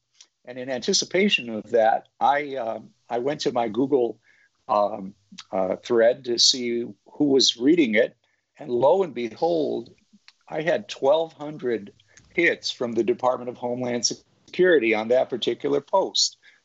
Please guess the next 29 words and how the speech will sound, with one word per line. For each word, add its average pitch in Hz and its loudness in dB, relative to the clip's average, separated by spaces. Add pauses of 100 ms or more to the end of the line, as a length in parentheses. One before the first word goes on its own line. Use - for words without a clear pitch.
So 123 0 (200)
that 160 2 (180)
illustrates 156 -2
for 113 -8
me 101 -2 (380)
why 135 2 (160)
my 110 -12
blog 123 0 (260)
makes 107 -16
a 107 -14
difference. - -6
Uh, 92 -12 (300)
I'm 185 2
not 185 2
really 127 -4
out 113 0
there 123 0
for 107 -6
all 101 2
the 107 2
eyeballs 107 0
in 101 -10
the 104 -8
world. 101 0 (380)
Uh, 107 -4
in 104 -8
fact, 110 2
I 113 -4
wouldn't, 107 0